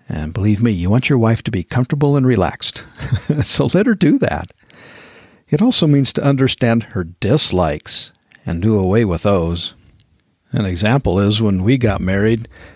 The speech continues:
I had to get rid of my elk and deer head mounts.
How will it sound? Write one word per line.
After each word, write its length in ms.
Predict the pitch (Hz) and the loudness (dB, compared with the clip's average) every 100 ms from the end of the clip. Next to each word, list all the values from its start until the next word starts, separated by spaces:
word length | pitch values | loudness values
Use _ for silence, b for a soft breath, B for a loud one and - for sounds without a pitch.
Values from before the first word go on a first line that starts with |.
| B | B
I 80 | - | -4
had 140 | 117 110 | -2 0
to 60 | |
get 160 | 113 131 | 0 0
rid 260 | 110 120 | 2 4
of 160 | 117 117 | 2 2
my 260 | 123 107 110 | 2 0 0
elk 240 | 104 104 | -2 0
and 100 | 127 | 0
deer 180 | 104 98 | 0 0
head 200 | 92 82 | -2 -4
mounts. 500 | 82 78 71 - - | -6 -8 -8 -8 -10